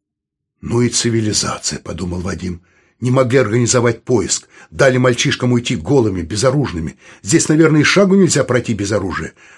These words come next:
А ведь смелые, наверное, были ребятишки». Глайдер замкнул десятикилометровый виток и начал второй в двадцать километров. И сейчас же Антон сказал:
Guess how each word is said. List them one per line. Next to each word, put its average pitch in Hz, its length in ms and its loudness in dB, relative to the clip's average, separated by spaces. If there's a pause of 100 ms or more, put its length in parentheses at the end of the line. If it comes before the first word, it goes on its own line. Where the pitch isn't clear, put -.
А 110 80 -6
ведь 120 120 -4
смелые, 170 480 2
наверное, 220 360 4
были 123 180 0
ребятишки». - 720 -4 (460)
Глайдер 127 500 2
замкнул 127 480 -2
десятикилометровый 107 1200 -4
виток 143 400 -4 (260)
и - 80 -6
начал 123 320 0
второй 123 460 -2
в 123 180 -10
двадцать 113 440 -2
километров. 110 600 -4 (240)
И 117 60 -8
сейчас 127 360 0
же 131 60 0
Антон 123 300 0
сказал: 104 480 -2